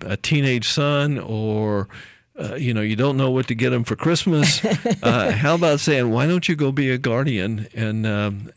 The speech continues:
Speaker 1: and, and, uh, apply, make the application for them?" And it would be, it, it'll be an experience for them, uh,
Speaker 2: Wow, that
Speaker 1: that,
Speaker 2: is a
Speaker 1: uh,
Speaker 2: great idea.
Speaker 1: that, uh, that will, and, and we've had others. Uh, you know, we had a young man who's in high school here in Lakeland.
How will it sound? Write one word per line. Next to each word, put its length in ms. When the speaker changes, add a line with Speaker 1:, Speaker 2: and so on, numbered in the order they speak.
Speaker 1:
and, 240
and, 340
uh, 280
apply, 440
make 400
the 100
application 540
for 260
them?" 220
And 120
it 200
would 180
be, 280
it, 340
it'll 160
be 180
an 140
experience 580
for 200
them, 320
uh, 100
Speaker 2:
Wow, 160
that 60
Speaker 1:
that, 20
Speaker 2:
is 160
a 60
Speaker 1:
uh, 40
Speaker 2:
great 200
idea. 400
Speaker 1:
that, 320
uh, 440
that 260
will, 320
and, 420
and 140
we've 140
had 240
others. 560
Uh, 120
you 200
know, 80
we 160
had 120
a 80
young 220
man 240
who's 180
in 100
high 200
school 360
here 220
in 100
Lakeland. 460